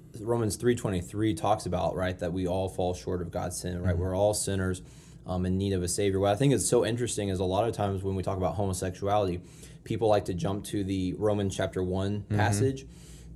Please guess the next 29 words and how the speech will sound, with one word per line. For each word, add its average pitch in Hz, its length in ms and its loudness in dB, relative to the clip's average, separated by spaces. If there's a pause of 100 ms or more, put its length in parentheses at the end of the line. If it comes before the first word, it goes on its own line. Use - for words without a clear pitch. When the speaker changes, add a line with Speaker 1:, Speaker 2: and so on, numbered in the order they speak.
Speaker 1:
and 107 120 -2
they 101 120 4
really 113 240 6
hark 117 260 2
on 90 140 0
that. 78 300 -2 (260)
And 101 180 0
then 123 140 6
you 139 80 8
get 127 160 4
to 104 100 -2
Romans 107 340 2
chapter 95 320 -2
three, 120 460 2
right, 98 240 2
just 95 260 -4
two 139 320 2
ver-, 147 260 4 (100)
or 101 40 0
two 139 200 4
chapters 120 400 0
later, 117 320 2
Speaker 2:
Mm-hmm. 95 360 0
Speaker 1:
and 101 80 0
it 95 60 -2
says, 101 380 4
"We've 107 280 0
all 90 160 4
sinned." 78 420 -4